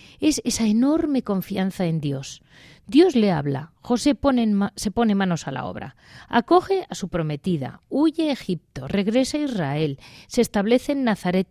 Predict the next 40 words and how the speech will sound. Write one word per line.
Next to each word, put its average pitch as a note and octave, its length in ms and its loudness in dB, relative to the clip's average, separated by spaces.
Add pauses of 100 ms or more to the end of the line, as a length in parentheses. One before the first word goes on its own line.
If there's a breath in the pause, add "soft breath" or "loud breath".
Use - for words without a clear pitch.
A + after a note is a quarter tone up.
(140)
todo G4 300 2
por A#3 220 0
indicación G3 580 0
de F3 100 0
Dios, C#3+ 360 -6 (300 soft breath)
y C4 160 2
total F4 540 0
confianza D4 960 -2
en A3+ 160 2
que - 140 -2
el G#3 80 -2
Señor C4 520 0
le A3+ 140 2
estará B3+ 440 0
gui-, A#3+ 200 -6
le G#3+ 140 0
está B3+ 240 -2
guiando A#3+ 460 0 (120)
en A#3 140 2
cada D4 260 0
minuto A3+ 420 2
de F#3+ 100 0
su F#3+ 140 -4
vida. E3+ 300 0 (580 loud breath)
Estas F4 280 -2
características D4 840 -2
son D4 280 0 (300 loud breath)
muy F4 200 4
propias B3 480 4
de A3+ 80 2
un A3 80 2
alma G#3 200 0
contemplativa F#3+ 760 0
que G3+ 100 -4
sabe E3 280 -2
callar, D3 460 -8 (680 soft breath)
no G#3+ 160 8
llamar F#3 360 4
la E3+ 100 -2
atención, E3+ 540 -4